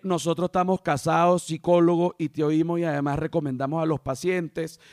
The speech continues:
Otra persona dice, "Mi mamá se murió y tú fuiste lo que me sacó de", porque para que tú veas,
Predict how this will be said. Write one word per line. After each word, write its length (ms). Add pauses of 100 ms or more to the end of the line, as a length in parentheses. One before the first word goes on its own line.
(220)
Otra 300
persona 360
dice, 340 (220)
"Mi 120
mamá 280
se 100
murió 600
y 200
tú 220
fuiste 400
lo 160
que 100
me 140
sacó 460
de", 220
porque 220
para 120
que 80
tú 140
veas, 240